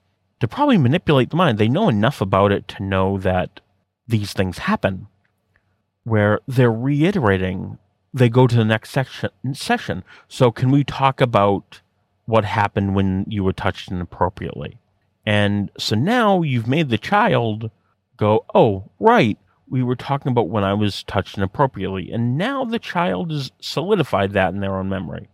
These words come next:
It's a dangerous practice, and I encourage everyone to on this topic,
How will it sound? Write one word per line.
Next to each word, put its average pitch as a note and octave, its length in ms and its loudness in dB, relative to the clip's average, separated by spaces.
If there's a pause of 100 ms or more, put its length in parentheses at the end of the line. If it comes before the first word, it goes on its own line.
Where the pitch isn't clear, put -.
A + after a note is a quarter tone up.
(380)
It's - 460 -2 (460)
a A#2+ 40 -2
dangerous C3+ 380 4
practice, F#2 640 -4
and A2 120 -2
I G2+ 140 2
encourage D3 540 0
everyone G#2 680 0
to F#2 580 -6 (460)
on A2+ 180 4
this A#2+ 160 2
topic, F2 500 -6